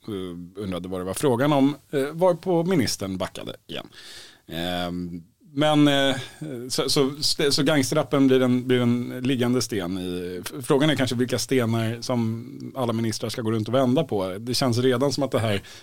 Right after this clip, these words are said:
begreppet börjar bli något av en belastning och en, mer en, en,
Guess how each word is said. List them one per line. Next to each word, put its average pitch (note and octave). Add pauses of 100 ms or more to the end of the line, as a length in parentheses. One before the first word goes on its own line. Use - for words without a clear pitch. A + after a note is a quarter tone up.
begreppet A2+
börjar A2+
bli G#2+
något G#2
av A2
en G#2
belastning G#2
och G#2
en, G#2
mer B2
en, A2+ (420)
en, G#2+